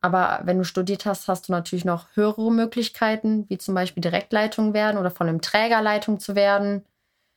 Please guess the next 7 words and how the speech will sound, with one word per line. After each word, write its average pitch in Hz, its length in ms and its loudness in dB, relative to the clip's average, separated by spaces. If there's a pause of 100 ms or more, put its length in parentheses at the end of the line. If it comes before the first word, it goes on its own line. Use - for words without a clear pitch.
(380)
Du - 80 -20
kannst 185 320 0
in 180 100 -2
Schulen 226 420 2
als 170 140 0
Sozialpädagoge 220 920 0
arbeiten. 202 960 2